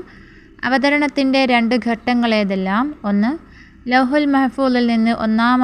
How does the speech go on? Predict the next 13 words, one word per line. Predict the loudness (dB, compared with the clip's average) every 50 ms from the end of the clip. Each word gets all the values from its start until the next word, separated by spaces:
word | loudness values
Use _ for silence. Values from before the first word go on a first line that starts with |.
| 2 2
ആകാശത്തേക്ക്. | 2 0 -2 -2 -2 -4 -6 -4 -4 -4 -4 -4 -6 -6 -8 -8 -8 -12 -18 -20 -20 -16 -10 -6
രണ്ട്, | -2 0 0 0 0 0 0 -2 -4 -10 -20 -20 -20 -20 -20 -20 -20 _ _ _ _ _ -20 _ -20 -20 -20 -20 -20 -20 -20 -20 -20 -20 -20 -20 -20 -20 -20 -20 -20 -14 -6 -2 0
ഒന്നാം | 2 2 2 2 2 2 4 4
ആകാശത്ത് | 4 4 2 2 2 0 -4 -4 -2 -2 0
നിന്ന് | 0 0 0 0 0
ഭൂമിയിലേക്ക്. | 0 0 0 0 0 0 0 0 -2 -4 -4 -6 -10 -12 -14 -18 -20 -20 -20 -20 _ _ _ _ _ _ -6
മൂന്നാം | -2 0 2 2 4 2 2 0
ചോദ്യം, | 0 -2 0 0 0 0 0 -2 -6 -12 -20 -20 -18 -8 -4
ഖുർആൻ | -2 0 2 2 2 4 4 2 2
അവതരണം | 2 2 0 2 2 2 2 2 4 4
ആരംഭിച്ച | 4 2 2 2 0 0 -2 -4 -6 -4 -2 -2 -2 -2 -4 -2
ക്രിസ്തു | -2 -2 -2 -2 -4 -4 -2 0
വർഷമേത്? | 0 0 -2 -4 -4 -2 0 0 0 0 -2 -4 -4 -8